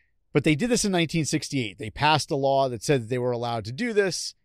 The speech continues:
and they thought that this was gonna be a big boom because there's more whiskey that's produced over here, but people were, like, moving to vodka and they're moving away from,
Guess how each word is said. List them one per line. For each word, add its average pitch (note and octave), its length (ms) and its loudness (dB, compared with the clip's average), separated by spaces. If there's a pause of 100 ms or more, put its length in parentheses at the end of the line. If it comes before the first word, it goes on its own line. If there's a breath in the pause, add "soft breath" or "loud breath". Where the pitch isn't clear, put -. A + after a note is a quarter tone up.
(680)
and C3+ 180 -2
they C3+ 140 2
thought C3+ 240 2
that B2 140 -12
this B2 200 -8
was C3 80 -10
gonna C3 140 0
be B2 160 -4
a G#2+ 60 -4
big G2+ 340 -2
boom A#2+ 300 2
because G#2 240 -8
there's A2 180 -6
more C3 200 -2
whiskey E3+ 360 0
that's C3 160 -8
produced C3+ 400 -8
over B2+ 160 -6
here, B2+ 280 -4 (520)
but A#2+ 100 -4
people D3+ 280 -2
were, C3+ 240 0
like, B2 180 -4
moving C3 400 -2
to B2 100 -8
vodka B2+ 520 -2
and A2 100 -8
they're A2+ 100 -10
moving A#2+ 300 -6
away G#2+ 300 -8
from, G2 420 -14